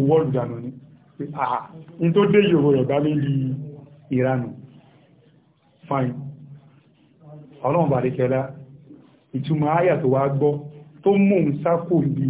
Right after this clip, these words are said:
iṣẹ́ ọwọ́ tí ń ṣe lọ́wọ́, iṣẹ́ ọwọ́ tí ń ṣe lọ́wọ́. Mọ̀ pé jẹ́ pé lóòótọ́, mú sọ pé ṣe ń pé a ti sọ̀rọ̀ pínlẹ̀ lọ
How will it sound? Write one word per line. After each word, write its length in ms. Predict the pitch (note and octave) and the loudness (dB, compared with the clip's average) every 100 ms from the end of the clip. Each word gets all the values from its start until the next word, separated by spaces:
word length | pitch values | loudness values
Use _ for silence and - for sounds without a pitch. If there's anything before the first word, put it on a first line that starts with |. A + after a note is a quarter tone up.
| C3 | -2
iṣẹ́ 300 | D3 D#3+ C#3+ | -4 0 2
ọwọ́ 220 | C#3 D3+ | 4 2
tí 160 | D3 D3+ | 0 -2
ń 80 | D3 | -2
ṣe 140 | D3 | -2
lọ́wọ́, 340 | C#3 D3 C#3+ D3 - - | 2 4 4 0 -2 -8
iṣẹ́ 300 | D3 - D3+ | -8 -2 2
ọwọ́ 180 | C#3 D3 | 4 2
tí 100 | D3+ | 0
ń 80 | C#3+ | -2
ṣe 140 | C#3 | -2
lọ́wọ́. 300 | C3 C#3+ D3 - - - - - - - - - | 0 2 0 -2 -12 -20 -20 -20 -20 -20 -20 -2
Mọ̀ 200 | G3+ F3+ D#3+ - | 0 2 0 2
pé 140 | F#3+ G#3+ A3+ F#3+ | 6 8 6 4
jẹ́ 240 | B3+ B3+ | 4 6
pé 100 | C4 | 6
lóòótọ́, 480 | B3+ C4 E3+ F3 G3 | 6 6 4 4 2
mú 80 | G#3 | 4
sọ 100 | A#3 | 2
pé 100 | A#3+ C4 | 4 4
ṣe 140 | A#3+ | 2
ń 80 | F#3+ | 4
pé 120 | G#3+ B3 - | 4 4 0
a 120 | - G#3 | -2 -2
ti 100 | G3+ | 2
sọ̀rọ̀ 240 | F3+ E3+ | 2 2
pínlẹ̀ 260 | E3+ E3+ | 2 2
lọ 100 | F3 | 4